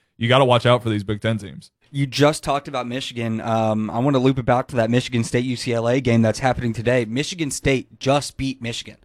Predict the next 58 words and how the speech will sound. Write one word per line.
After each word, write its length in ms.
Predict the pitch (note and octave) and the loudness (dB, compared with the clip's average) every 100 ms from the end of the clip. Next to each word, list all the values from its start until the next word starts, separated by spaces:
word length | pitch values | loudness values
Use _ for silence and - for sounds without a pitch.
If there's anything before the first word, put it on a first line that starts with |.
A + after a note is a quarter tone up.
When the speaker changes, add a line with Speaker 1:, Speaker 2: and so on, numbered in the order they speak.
| _ _ - | _ _ -12
Speaker 2:
like, 200 | A2+ - | -12 -8
last 340 | A#2+ B2 B2 A2+ | -2 -2 -2 -6
week. 300 | G#2+ - _ _ | -6 -10 _ _
Michigan 360 | C3+ - D3 C3+ | -6 -6 -4 2
Speaker 1:
Yeah. 140 | A#2+ | 4
Speaker 2:
is 80 | A2+ | 4
the 100 | B2+ | 0
number 260 | B2 C#3 D3 | 0 0 0
two 220 | - D3 | 0 0
team 160 | D3+ | 2
Speaker 1:
Yeah. 60 | C#3 | 2
Speaker 2:
in 60 | C3 | 2
the 60 | |
country. 420 | A#2+ B2 A2+ G2+ - D3 - | 0 -2 -2 -8 -12 -20 -16
If 180 | A2+ B2 | -12 -4
you 140 | D#3 | 0
are 80 | D3 | 4
not 240 | C3+ C3+ | 4 4
going 200 | C#3+ C3+ | 2 0
to 60 | C3+ | 2
watch 300 | C3+ C3 - - | 2 2 -4 -6
any 200 | C3 B2 | -4 -4
sports 280 | - B2 | 0 0
games 280 | - A#2+ A2 | 0 -6 -6
today, 240 | A2+ G#2 F#2+ | -6 -6 -4
or 100 | A2+ | -6
if 100 | F#3 | -2
you're 140 | G3 | 0
going 140 | F3 | 0
to 60 | E3+ | 0
pick 140 | D#3+ | 0
one, 300 | B2+ B2+ A2+ - _ _ _ - | 2 2 2 -2 _ _ _ -8
make 160 | B2 | -6
it 40 | D3+ | -2
U 140 | D3+ | -2
C 160 | - D3 | 0 2
L 120 | C3 | 2
A 60 | B2+ | 2
Michigan 360 | A#2+ A#2+ A2+ | 2 0 -6
State. 260 | G#2 G#2+ G#2 | -6 -6 -6
That 140 | A#2+ | -4
is 120 | A#2 A2+ | -2 -4
a 100 | A2 | -2
great 300 | A2+ A2 G#2+ | 0 0 -2
game. 240 | G2+ - _ _ | -6 -8 _ _
Speaker 1:
Well, 140 | B2 A#2+ | 4 6
I'll, 240 | A#2 C3 | 6 6
I'll 180 | C3+ D3+ | 6 8
be 120 | D3+ | 6
sure 180 | C3 C#3 | 6 2
to 120 | A#2+ | 4
do 160 | A#2+ D3 | 4 4
that. 220 | A#2+ A2+ | 4 4
But 140 | B2+ | 0
I, 140 | B2 D3+ _ _ - | 2 0 _ _ -4
I 120 | D3 | 0
was 200 | A3 G3 | 2 2
shocked 520 | - D#3+ E3+ D#3+ _ | 2 4 6 4 _